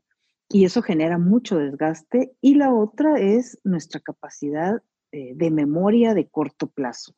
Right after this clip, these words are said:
¿verdad? ¿Qué hice ayer? ¿Dónde dejé las llaves, los lentes, el teléfono?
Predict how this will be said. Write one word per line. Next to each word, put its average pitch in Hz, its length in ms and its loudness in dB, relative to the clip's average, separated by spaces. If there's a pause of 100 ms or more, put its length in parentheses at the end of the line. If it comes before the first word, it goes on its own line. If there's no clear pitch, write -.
¿verdad? 156 360 -14
¿Qué 180 100 2
hice 160 300 -2
ayer? 185 400 2 (300)
¿Dónde 160 260 2
dejé 143 240 -4
las 139 200 -2
llaves, 202 400 2
los 139 160 0
lentes, 190 460 0
el 120 120 -8
teléfono? 175 680 -2